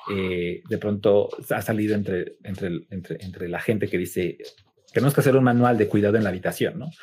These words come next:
O un manual de determinadas cosas. O sea, dentro de la, dentro de la misma gente dice, "¿Cómo, cómo nos cuidamos? ¿Cómo est-, es-, es-, hacemos estrategias para, para cuidarnos?", ¿no?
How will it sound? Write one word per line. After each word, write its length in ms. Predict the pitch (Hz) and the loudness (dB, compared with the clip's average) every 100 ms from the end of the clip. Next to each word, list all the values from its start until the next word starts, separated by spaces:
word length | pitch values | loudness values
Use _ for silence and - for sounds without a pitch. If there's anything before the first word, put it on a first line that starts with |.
| - _ | -20 _
O 140 | - 107 | 0 2
un 80 | |
manual 320 | 139 139 139 139 | 4 4 4 6
de 140 | 123 | 6
determinadas 500 | 107 104 104 98 92 | 4 0 0 -4 -4
cosas. 320 | - 85 87 | -6 -6 -6
O 60 | 98 | -4
sea, 120 | 113 | -2
dentro 280 | 110 104 113 | -2 -2 0
de 80 | 123 | 0
la, 140 | 135 | 0
dentro 300 | 117 107 120 | 0 2 2
de 40 | |
la 60 | 113 | 4
misma 200 | 120 147 | 4 4
gente 220 | 143 135 | 2 2
dice, 300 | 131 120 - | 2 2 -2
"¿Cómo, 320 | - 135 151 131 | 0 2 2 2
cómo 180 | 165 | 2
nos 160 | 190 156 | 2 2
cuidamos? 420 | - 113 131 95 | 0 2 2 0
¿Cómo 140 | - 147 | -2 0
est-, 100 | 147 | 0
es-, 260 | 90 101 | -2 -4
es-, 180 | - 117 | -8 -4
hacemos 340 | 104 120 123 117 | -4 -2 -2 -2
estrategias 640 | - 95 87 127 104 90 | -2 -2 0 0 0 -4
para, 260 | 101 87 - | -6 -6 -4
para 180 | 90 85 | -4 -4
cuidarnos?", 460 | 104 98 92 95 | -4 -4 -4 -8
¿no? 200 | 110 160 | -8 -12